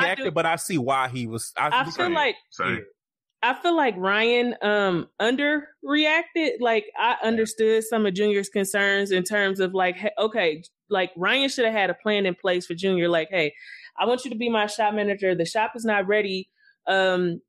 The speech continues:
Speaker 2: I've set up, like, a temporary space for
Speaker 1: Yes.
Speaker 2: you to tattoo
Speaker 3: Yeah.
Speaker 2: while the shop is being completed." Like, you can't tell somebody,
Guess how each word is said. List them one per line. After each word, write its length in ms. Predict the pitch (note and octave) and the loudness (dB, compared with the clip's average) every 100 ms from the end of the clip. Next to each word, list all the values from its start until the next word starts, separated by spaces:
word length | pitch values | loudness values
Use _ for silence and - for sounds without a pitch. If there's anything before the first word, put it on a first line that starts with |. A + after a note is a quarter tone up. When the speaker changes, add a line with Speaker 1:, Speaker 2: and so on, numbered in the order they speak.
| - | -4
Speaker 2:
I've 140 | G#3 | -4
set 200 | G#3+ A#3+ | -2 0
up, 160 | A#3 A3 | 0 0
like, 180 | G3+ F#3 | -2 -2
a 80 | E3+ | -4
temporary 520 | A#3 A3 A3 G#3 G3 | -4 -2 0 2 0
space 420 | F#3+ G#3 F#3+ F#3+ - | 0 0 0 -2 -4
for 580 | G3 F#3 F3+ F3 F3 F3 - _ _ _ _ _ _ | 0 2 4 4 2 0 -6 _ _ _ _ _ _
Speaker 1:
Yes. 180 | G3 F#3+ | -2 0
Speaker 2:
you 140 | A3+ | 0
to 180 | A3 G#3 | 0 -2
tattoo 760 | G3 G#3+ F3+ - G3+ F3 E3 - _ _ _ _ _ _ - | 0 -2 -2 -2 0 0 -2 -8 _ _ _ _ _ _ -6
Speaker 3:
Yeah. 60 | - | -2
Speaker 2:
while 380 | F3 G#3 G3+ G3+ | 0 2 2 2
the 140 | F3 | -2
shop 300 | F#3 G#3 F#3+ | -2 0 -2
is 140 | F#3+ E3+ | -2 -2
being 260 | F3+ F3 | 0 0
completed." 540 | E3+ D#3+ - F#3 D#3 C3+ | -2 -6 -2 -2 0 0
Like, 220 | F#3 F3+ | 0 -2
you 120 | A3+ B3 | -4 -2
can't 300 | D#4 C4+ - | 0 0 0
tell 220 | C4 C4 | 0 2
somebody, 580 | C4 A3+ G#3+ G3+ G3 | 2 0 0 0 -2